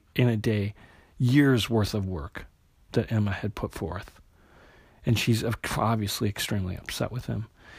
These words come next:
He s-, he tries to argue that he meant no harm, and, and she c-, calls him out for his, for this lie, uh, telling him that,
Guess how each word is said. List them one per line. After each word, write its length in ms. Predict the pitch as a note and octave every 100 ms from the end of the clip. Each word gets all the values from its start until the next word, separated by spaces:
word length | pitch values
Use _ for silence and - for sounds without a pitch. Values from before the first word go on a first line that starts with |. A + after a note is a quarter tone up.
| -
He 120 | -
s-, 180 | C3 -
he 140 | D#3 A#2+
tries 340 | - D3+ D3+
to 80 | A#2+
argue 280 | C#3+ C3+ A2+
that 100 | A2
he 60 |
meant 200 | A2+ A#2+
no 100 | A2+
harm, 400 | G2 - D3 D3
and, 160 | G#2+ -
and 100 | A#2
she 140 | - A#2
c-, 180 | -
calls 340 | - - A#2+ A2
him 120 | G#2+
out 240 | C#3 B2
for 160 | - G#2
his, 240 | F#2+ - A#2+
for 180 | - A#2+
this 180 | G2+ G2+
lie, 440 | G2+ A#2 G#2+ F2+ - - - - -
uh, 240 | A2+ G2+ -
telling 280 | - B2 G#2+
him 160 | G#2
that, 180 | G2 F#2+